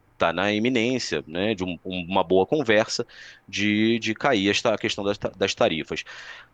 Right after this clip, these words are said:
Pela carne, o lobby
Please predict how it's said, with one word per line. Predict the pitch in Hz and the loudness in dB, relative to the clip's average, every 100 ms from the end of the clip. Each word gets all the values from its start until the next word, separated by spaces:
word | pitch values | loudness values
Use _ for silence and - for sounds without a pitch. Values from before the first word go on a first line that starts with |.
| _ | _
Pela | 269 226 | 4 4
carne, | - 156 160 110 95 78 _ _ _ - - - | 4 2 2 2 -2 -4 _ _ _ -20 -16 -2
o | 185 | 2
lobby | 156 165 175 117 82 | 4 4 4 0 -6